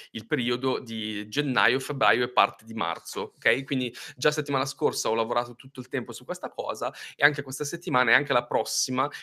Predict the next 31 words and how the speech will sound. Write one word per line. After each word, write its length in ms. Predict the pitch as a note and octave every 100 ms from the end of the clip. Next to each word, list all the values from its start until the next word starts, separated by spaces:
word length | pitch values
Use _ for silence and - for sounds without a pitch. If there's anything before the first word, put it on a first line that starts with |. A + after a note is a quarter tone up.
| -
mi 80 | B2+
dedicherò 480 | C#3 C#3+ B2+ B2+
a 160 | - B2
questi 460 | B2+ B2+ - B2 C3
nuovi 360 | C3 C3+ C3+
video 320 | C3 C3 C3
che 100 | C#3+
usciranno 440 | B2+ - C#3+ A2+ C3
appunto 380 | - B2 - A2+
poi 240 | A#2 A#2+
il 100 | B2+
lunedì, 500 | C3 C#3+ C#3+ A2 B2+ - -
ehm, 120 | - A#2
nelle 180 | C3
prossime 280 | A#2 A2 A#2
settimane. 480 | A#2 A2+ - G#2 A2
E 180 | F3 F3
penso 360 | A#3 E3+ -
di 100 | C3+
potervi 480 | C#3+ F3 C#3 A2 A#2+
spoilerare 840 | - - - F#3+ F#3 C#3 A#2+ A2 A2+
qualcosa, 500 | A#2+ A#2+ A2 G#2+ A2
quindi 180 | C3 A#2+
in 100 | C3+
esclusiva 680 | C#3 - C#3+ C#3 D3 A2+ -
assoluta, 920 | C#3+ - - C3 A2 A2 - B2 D3
mondiale, 1200 | A2+ B2 C3 B2 A#2 B2+ G2+ F#2 F#2+ A2+ A#2 G#3 - - - -
penso 280 | D#3 C#3 C3
di 100 | C3+
potervi 480 | D#3 D#3 A#2 C3+
dire 580 | D#3+ B2+ B2 B2+ D3+ -